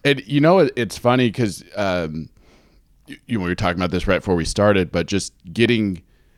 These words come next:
when you're really, when you're in the industry, when you've p-,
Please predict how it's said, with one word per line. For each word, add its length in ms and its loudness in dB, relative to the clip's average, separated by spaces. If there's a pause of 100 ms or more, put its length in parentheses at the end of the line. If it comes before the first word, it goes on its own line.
(720)
when 220 2
you're 300 4
really, 440 2
when 220 0
you're 100 4
in 140 4
the 120 4
industry, 540 2
when 180 -2
you've 300 -4
p-, 80 -18